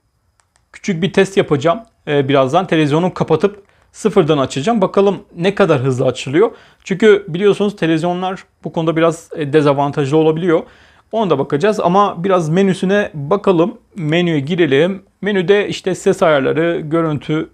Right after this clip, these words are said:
e, ayarlarını, işte açma kapama, gelişmiş ayarlar ve ayarların hepsini görebiliyorsunuz. Burada da standart bir Android televizyonda görebileceğiniz ayarlar mevcut arkadaşlar. Şimdi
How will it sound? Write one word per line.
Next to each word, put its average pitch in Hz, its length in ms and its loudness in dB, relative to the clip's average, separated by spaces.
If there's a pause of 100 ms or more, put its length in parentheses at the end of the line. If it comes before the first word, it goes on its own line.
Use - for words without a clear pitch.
e, 139 220 0
ayarlarını, 139 640 -2 (580)
işte - 240 -10
açma 165 340 -2
kapama, 135 500 -2
gelişmiş 151 520 0
ayarlar 143 460 0
ve 147 240 2 (240)
ayarların 147 500 0
hepsini 156 640 -4
görebiliyorsunuz. 147 1120 -2 (520)
Burada 151 240 2
da 180 380 0 (120)
standart 165 580 0
bir 151 160 -4
Android 156 300 0
televizyonda 151 800 0
görebileceğiniz 143 680 0
ayarlar 151 500 2 (220)
mevcut 156 420 -4 (140)
arkadaşlar. 123 920 -2 (380)
Şimdi 196 500 2